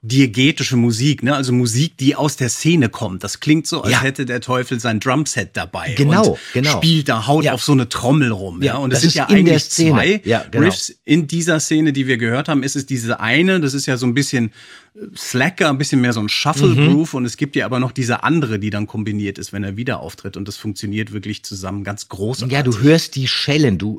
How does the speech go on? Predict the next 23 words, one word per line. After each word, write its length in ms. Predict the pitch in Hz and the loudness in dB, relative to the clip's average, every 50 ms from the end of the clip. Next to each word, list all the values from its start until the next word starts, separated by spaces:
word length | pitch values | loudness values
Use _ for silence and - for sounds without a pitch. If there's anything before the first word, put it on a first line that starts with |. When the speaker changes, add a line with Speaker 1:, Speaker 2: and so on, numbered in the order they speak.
| - 80 | -8 -4
Speaker 2:
hörst 380 | 113 135 143 147 139 - - | 0 2 2 2 0 -2 -6
die 120 | 143 131 117 | -6 -6 -6
Klöppel. 520 | - - - 135 156 165 - 95 85 117 | -8 -6 0 0 2 2 2 0 0 0
Speaker 1:
Ja. 80 | 120 107 | 0 0
Speaker 2:
Und 60 | 104 | -2
du 20 | 120 | 0
denkst, 260 | 107 117 123 131 - - | 0 0 0 0 -4 -6
das 120 | 127 104 | -8 -8
ist 140 | 110 117 - | -8 -8 -6
wirklich 320 | 123 131 127 - 127 - - - - - - - - _ | -6 -4 -4 -4 -6 -6 -8 -16 -20 -20 -20 -20 -18 _
Teil 440 | - - - 123 135 147 151 156 151 | -10 -6 -2 0 2 4 4 4 2
dieses 340 | 143 147 143 135 131 - - | 2 0 0 -2 -2 -4 -6
Kostüms, 760 | - - 135 127 - - - - 180 180 175 170 165 - - - | -6 -6 -6 -6 -6 -10 -4 0 4 6 6 6 4 2 -2 -8
was 120 | 73 - - | -12 -12 -12
er 80 | 78 | -12
da 100 | 76 76 | -14 -14
trägt. 420 | - - - - 65 62 - _ _ _ | -16 -16 -14 -12 -12 -12 -14 _ _ _
Speaker 1:
Und 200 | 123 143 160 143 | -2 -2 0 -2
es 120 | 139 - | -4 -6
ist 180 | 143 151 - - | -6 -8 -4 -2
natürlich 440 | 117 123 117 - 147 151 156 139 - | -2 -2 0 2 2 0 2 0 0
wirklich 420 | 131 147 143 - 143 139 - - | -2 -2 0 0 -2 -2 -4 -6
ein 280 | 107 107 107 107 98 | -6 -6 -6 -6 -8